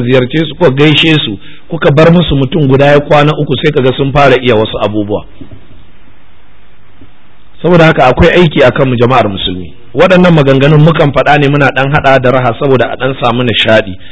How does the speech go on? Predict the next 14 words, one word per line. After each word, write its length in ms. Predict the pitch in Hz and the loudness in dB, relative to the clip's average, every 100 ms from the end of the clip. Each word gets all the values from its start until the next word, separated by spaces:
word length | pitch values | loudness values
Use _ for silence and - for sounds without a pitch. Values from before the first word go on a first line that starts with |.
| - - | -12 -4
Amma 340 | 123 139 143 | 0 2 0
haƙiƙanin 880 | 131 113 - - 185 - - 143 147 | 0 -4 -6 -2 0 0 2 2 2
al'amari 460 | 127 120 127 120 123 | 0 0 0 0 0
akwai 240 | 110 - 139 135 | -2 -2 -2 0
aiki 240 | 131 123 | -2 -2
a 100 | 90 95 | -6 -2
kanmu. 240 | 113 95 - - - - | -4 -4 -10 -14 -14 -8
Kuma 200 | 123 131 - | -4 -4 2
aikin 440 | 185 185 - 156 | 4 4 2 2
nan 180 | 143 123 | 4 2
fa, 140 | 110 107 - - - - | 2 0 -2 -10 -16 -14
nahnu 580 | 123 123 170 175 175 160 | -4 0 2 2 2 2
mas'uluna 800 | 139 135 - 131 135 143 151 131 101 | 4 2 0 2 4 4 4 4 2
alaihi. 380 | 104 101 90 | 2 0 -2